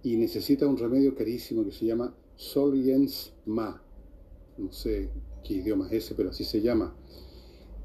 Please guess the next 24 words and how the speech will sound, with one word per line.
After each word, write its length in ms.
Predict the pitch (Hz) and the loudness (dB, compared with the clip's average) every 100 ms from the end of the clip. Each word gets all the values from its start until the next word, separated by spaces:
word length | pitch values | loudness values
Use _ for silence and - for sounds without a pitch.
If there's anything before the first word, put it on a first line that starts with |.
| - | 2
Es 140 | 135 | 2
carísimo. 760 | - 120 113 - 127 131 135 113 | 4 0 2 2 4 4 4 2
La 120 | 104 | -4
familia, 880 | - 104 113 110 113 110 107 104 95 87 - - - - | -2 0 2 4 2 0 -4 -6 -8 -12 -16 -18 -18 -16
los 100 | 95 - | -16 -8
padres, 640 | 117 113 107 107 - - - - - - - - - | -4 -2 0 -2 -2 -14 -16 -20 -20 -20 -20 -20 -8
Joaquín 600 | 101 90 - 110 - 101 - - - 107 | -6 -4 2 2 2 -2 -10 -20 -10 4
y 260 | 147 143 | 4 4
su 200 | - - | -10 -12
señora 420 | - 104 107 110 | -4 0 0 0
no, 280 | 107 104 90 - - | 0 -2 -6 -10 -14
simplemente 500 | - - 101 95 98 | -10 -8 -6 -6 -4
no 120 | 92 | -6
tienen 260 | 98 107 98 | -4 -4 -2
recursos. 400 | 90 123 110 107 | -2 -4 -2 0
Nadie 220 | 143 139 | 4 4
tiene 240 | - 135 98 | 4 2 2
recursos 360 | 90 131 113 | 0 -2 0
para 140 | 95 98 | -4 -4
estos 220 | 107 87 | -6 -4
remedios 360 | 95 110 - - | 0 0 -2 -2
tan 180 | 110 110 - - - | -4 -4 -12 -14 -14
extremadamente 720 | - 101 107 104 101 - - | -10 -8 -4 -2 -2 -4 -6
caros. 300 | 123 113 | -2 -2